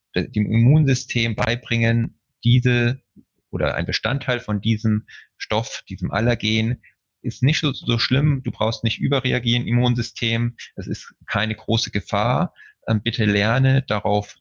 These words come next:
nicht mit überschießender Entzündung zu reagieren und das kann nur über eine gewisse Zeit passieren. Das heißt, unser Immunsystem kann nicht in ganz kurzer Zeit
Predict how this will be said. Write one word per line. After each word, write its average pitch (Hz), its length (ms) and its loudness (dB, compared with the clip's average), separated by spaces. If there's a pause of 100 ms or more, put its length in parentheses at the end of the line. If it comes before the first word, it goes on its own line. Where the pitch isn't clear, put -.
(100)
nicht 120 240 -2
mit 110 200 -4
überschießender 113 640 0
Entzündung 147 420 0
zu - 140 -4
reagieren 117 400 0
und 98 160 -2
das - 160 -8
kann 135 500 -2 (320)
nur 113 220 2
über 110 220 0
eine 104 120 -2
gewisse 104 340 -2
Zeit 107 440 -4
passieren. - 400 -4
Das - 100 -16
heißt, - 300 -4 (260)
unser 95 160 -4
Immunsystem 104 640 -2
kann 101 200 -4
nicht 113 240 -4
in 101 120 -4
ganz 92 240 -4
kurzer 127 360 -2
Zeit 113 380 -4